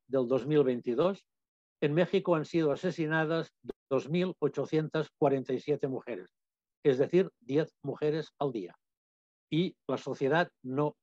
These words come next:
está haciendo gran cosa para evitar esto. Se acepta, se mira hacia otro lado, es un tema que ya se ha incorporado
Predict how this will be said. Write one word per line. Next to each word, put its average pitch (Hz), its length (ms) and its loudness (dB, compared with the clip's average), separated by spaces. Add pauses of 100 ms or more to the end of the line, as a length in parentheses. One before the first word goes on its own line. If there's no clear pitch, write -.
está 147 400 -4
haciendo 131 560 -2
gran 175 200 4
cosa 160 380 -2 (300)
para 131 160 4
evitar 117 320 0
esto. 92 220 -10 (1400)
Se - 200 -6
acepta, 175 600 2 (240)
se 123 160 -2
mira 131 260 4
hacia 120 240 -2
otro 120 240 0
lado, 156 400 2 (840)
es 135 160 2
un 135 140 2
tema 139 340 4
que 143 280 6 (540)
ya 147 140 0
se 147 200 -2
ha 147 60 -2
incorporado 135 840 2